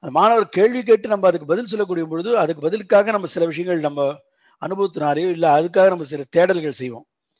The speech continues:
அது ஒரு சுகமான ஒரு அனுபவம், நம்ம அறி-, அறிவை விருத்தி பண்ணிக்கிற ஒரு அனுபவம், அனுபவம். நீங்களும் ஆசிரியரா இருக்கிறதுனால உங்களுக்கு நிச்சயமா அந்த அனுபவம் இருக்கும்னு நினைக்கிறேன். ஆம்,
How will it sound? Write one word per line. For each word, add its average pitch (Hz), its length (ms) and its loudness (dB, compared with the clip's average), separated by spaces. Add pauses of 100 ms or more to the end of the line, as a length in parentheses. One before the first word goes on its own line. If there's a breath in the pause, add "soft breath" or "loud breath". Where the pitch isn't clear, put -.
(120)
அது 156 200 -10
ஒரு 156 460 -4
சுகமான 165 420 -2
ஒரு 147 120 -4
அனுபவம், 143 420 -10 (340)
நம்ம 135 260 -2
அறி-, 160 160 -6 (120)
அறிவை 165 300 -6
விருத்தி 147 260 -10
பண்ணிக்கிற 143 260 -8
ஒரு 117 80 -6
அனுபவம், 117 320 -12
அனுபவம். 131 320 -14 (380)
நீங்களும் 175 300 0
ஆசிரியரா 160 460 2
இருக்கிறதுனால 143 340 -6
உங்களுக்கு 139 300 -8
நிச்சயமா 127 340 -8
அந்த 120 400 -6 (400)
அனுபவம் 156 340 -6
இருக்கும்னு 143 280 -12
நினைக்கிறேன். 101 300 -14 (760 soft breath)
ஆம், 127 580 -6